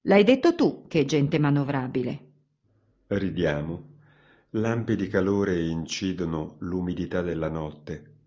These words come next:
Speaker 2: Ottilie toglie una ciocca bionda di capelli dalla fronte e la blocca dietro l'orecchio.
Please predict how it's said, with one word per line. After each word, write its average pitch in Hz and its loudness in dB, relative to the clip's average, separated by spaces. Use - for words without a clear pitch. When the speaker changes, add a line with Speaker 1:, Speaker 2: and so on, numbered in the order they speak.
Speaker 2:
Ottilie 87 -6
toglie 92 0
una 87 -4
ciocca 95 -6
bionda 85 -4
di 78 -6
capelli 82 -6
dalla 78 -4
fronte 78 -6
e 95 -4
la 92 0
blocca 90 -6
dietro 85 -4
l'orecchio. 78 -8